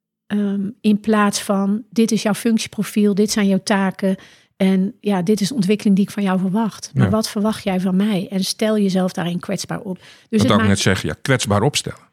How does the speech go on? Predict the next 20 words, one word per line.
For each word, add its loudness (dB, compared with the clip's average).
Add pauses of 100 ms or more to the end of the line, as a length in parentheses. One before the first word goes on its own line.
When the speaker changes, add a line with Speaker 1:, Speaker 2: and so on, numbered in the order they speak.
(160)
Speaker 1:
Ja, -2
en, 2
en 2
dat, 0 (160)
ehm, -2
is -4
voor -2
sommige -2
leidinggevenden, 2
eh, -4 (200)
een -2
uitdaging. 0
Speaker 2:
Mhm. 4
Speaker 1:
Voor 2
elk -2
mens 0
misschien 0
wel. -2 (440)
En 2
misschien 0